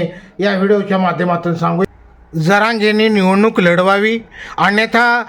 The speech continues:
निजामी मराठे कधी संपवितील कळणार नाही. जरांगे पाटील यांना प्रेमाचा सल्ला आहे की आम्ही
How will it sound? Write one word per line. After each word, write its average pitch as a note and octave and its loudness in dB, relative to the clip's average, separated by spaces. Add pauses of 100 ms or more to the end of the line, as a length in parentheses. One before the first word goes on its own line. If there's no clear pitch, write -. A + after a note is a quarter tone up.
(220)
निजामी G#3+ 2
मराठे G3 2
कधी F#3 2
संपवितील F#3 0 (320)
कळणार F3 2
नाही. C3+ -4 (560)
जरांगे F#3 2
पाटील F#3+ 0
यांना F#3+ 2
प्रेमाचा F#3+ 0
सल्ला F3+ 0 (300)
आहे F#3+ 2
की F#3+ -2
आम्ही G3 0